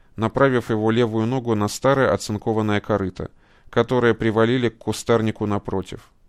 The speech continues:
К торчащему из кроссовки смертника шнурку один из гвардейцев привязал длинную веревку и, аккуратно разматывая ее, пятясь, отошел на безопасное расстояние. Касым поднял руку и в последний раз обратился к Шахиду.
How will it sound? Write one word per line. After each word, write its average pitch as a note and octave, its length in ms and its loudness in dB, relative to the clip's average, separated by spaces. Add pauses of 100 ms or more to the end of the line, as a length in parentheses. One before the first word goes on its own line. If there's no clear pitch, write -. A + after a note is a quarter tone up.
(640)
К - 100 -14
торчащему C#3 640 0
из - 180 -4
кроссовки B2 480 -4
смертника A2+ 540 -4
шнурку A#2 560 -4 (260)
один B2+ 300 2
из A2 200 -4
гвардейцев B2 580 2
привязал A2 460 0
длинную A#2+ 400 -2
веревку G#2 540 -4 (420)
и, G#2+ 60 0
аккуратно A#2+ 480 2
разматывая A2 680 0
ее, G#2+ 440 -4 (300)
пятясь, C3 400 0
отошел A2 480 0
на B2 120 0
безопасное G#2+ 680 0
расстояние. G2 720 -4 (1200)
Касым A2 380 -6
поднял G#2 380 -2
руку B2 220 -4
и G#2+ 40 -2
в - 80 -18
последний A#2+ 420 -6
раз A2 200 -4
обратился G2+ 500 -6
к - 40 -16
Шахиду. - 540 -10